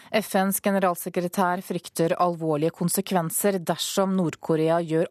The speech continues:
alvor av truslene sine. Kim Jong-uns regime har flyttet en rakett slik at den kan nå amerikanske mål. Nesten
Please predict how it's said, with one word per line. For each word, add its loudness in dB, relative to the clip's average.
alvor 0
av 0
truslene -2
sine. -2
Kim 0
Jong-uns 0
regime 0
har 0
flyttet -2
en 0
rakett -2
slik -4
at -2
den -2
kan 0
nå 0
amerikanske -2
mål. 0
Nesten 0